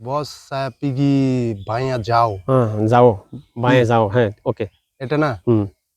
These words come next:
Speaker 2: ভাইয়া যাও।
Speaker 1: ভাইয়া যাও।
Speaker 2: যাও করলে যথেষ্ট, যথেষ্ট।
Speaker 1: হ্যাঁ।
Speaker 2: সমস্যা নেই। এখন বলবে যে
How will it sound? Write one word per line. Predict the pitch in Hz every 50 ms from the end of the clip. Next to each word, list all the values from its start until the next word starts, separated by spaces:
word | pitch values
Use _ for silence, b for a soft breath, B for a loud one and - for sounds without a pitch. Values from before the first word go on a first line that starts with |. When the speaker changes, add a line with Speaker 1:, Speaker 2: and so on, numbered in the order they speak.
| _ -
Speaker 2:
ভাইয়া | 123 131 127
যাও। | 120 123 123 123 123 107 - _ _ _ _ 107
Speaker 1:
ভাইয়া | 117 120 123 123 113 -
যাও। | - 120 123 127 113 98
Speaker 2:
যাও | 110 107 131 170 185 208 247 226
করলে | 226 226 226 220 208 170 143
যথেষ্ট, | 147 147 143 117 117
যথেষ্ট। | 120 127 123 151 - - - 101 95 _
Speaker 1:
হ্যাঁ। | - 101 98 92 87
Speaker 2:
সমস্যা | 127 127 117 - - 107 104 _ _ _ _ _ -
নেই। | 113 110 110 - _ _ _ _ _ _ _ _ _ _ _ _ _ _ _ _ _ _ _ _ _ -
এখন | 170 190 208 220 214 208 180 - _ _ _ -
বলবে | 165 139 165 190 196 180 190
যে | 180 208 220